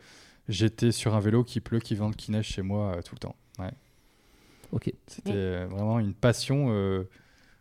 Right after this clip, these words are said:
Speaker 1: voilà.
Speaker 3: Débordante.
Speaker 1: Mm.
Speaker 2: Et donc, mis à part ce petit pari avec ton père, qu'est-ce qui t'a poussé à faire la transition entre le B M X et le motocross, du coup ?
Speaker 1: Euh,
Speaker 3: Il a eu l'âge.
Speaker 1: <laughs> ben, je, je, non, mais figure-toi, j'en ai eu un peu marre aussi du, du vélo, entre guillemets. Alors, c'est un caprice, enfin,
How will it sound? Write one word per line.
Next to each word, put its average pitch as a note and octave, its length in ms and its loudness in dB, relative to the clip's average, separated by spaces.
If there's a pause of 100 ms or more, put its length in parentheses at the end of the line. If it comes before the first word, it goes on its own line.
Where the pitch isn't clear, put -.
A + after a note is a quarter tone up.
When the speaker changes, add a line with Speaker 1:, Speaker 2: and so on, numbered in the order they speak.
Speaker 1:
voilà. G2 240 2
Speaker 3:
Débordante. F3+ 600 4
Speaker 1:
Mm. B2+ 160 2 (800)
Speaker 2:
Et A2 160 4
donc, C#3 180 4
mis C3 160 8
à B2+ 80 10
part B2 160 8
ce B2 100 8
petit - 220 2
pari B2 260 12
avec A2+ 140 10
ton A2 100 8
père, D#3 220 6
qu'est-ce - 160 4
qui A#2+ 80 2
t'a G#2+ 240 8
poussé A#2 300 6
à B2+ 40 6
faire A2+ 80 8
la F#2+ 100 10
transition A2 540 4
entre A2+ 160 0
le G2 60 4
B G2+ 80 2
M G2 160 8
X G2+ 120 0
et G#2 40 4
le G2 40 6
motocross, F#2+ 360 2
du G2+ 80 -10
coup ? G#2+ 100 -6 (800)
Speaker 1:
Euh, D#3 400 12
Speaker 3:
Il D#3+ 80 12
a - 20 12
eu - 20 10
l'âge. G3 380 8 (240)
Speaker 1:
<laughs> - 200 -2
ben, E3 260 12
je, E3 260 12
je, D#3+ 420 12 (120)
non, F#3+ 180 10
mais F3 340 10
figure-toi, F#3 380 6
j'en F3+ 180 10
ai F3+ 60 12
eu F#3 80 12
un F#3 100 12
peu F#3 200 12
marre F3 260 12
aussi E3 260 6
du, C#3 240 4
du C3+ 200 4
vélo, C#3+ 340 12
entre C3 280 6
guillemets. C3 380 6
Alors, A2 260 4
c'est A2+ 220 0
un G#2+ 220 2
caprice, A2 580 0
enfin, F#2 200 -4